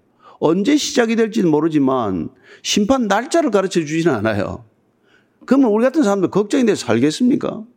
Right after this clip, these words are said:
심판이 올 때까지는 일상적인 삶을 살 수 있도록 하지만 심판이 있을 것이다, 이렇게 얘기를 한단 말이에요.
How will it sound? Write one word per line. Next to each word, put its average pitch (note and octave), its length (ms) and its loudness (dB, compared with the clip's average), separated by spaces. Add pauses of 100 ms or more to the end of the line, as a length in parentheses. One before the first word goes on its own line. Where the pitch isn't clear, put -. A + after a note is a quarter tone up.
(1200)
심판이 B3 440 0
올 C4+ 160 0
때까지는 G3+ 540 0
일상적인 A3 640 2
삶을 D3 340 0
살 B2+ 220 -2
수 E3 120 -4
있도록 D#3+ 280 0
하지만 C#3+ 360 0 (320)
심판이 A3+ 640 0
있을 G#3 380 0
것이다, - 680 -2 (100)
이렇게 C3 340 0
얘기를 G#2+ 280 0
한단 A2 280 0
말이에요. - 240 -6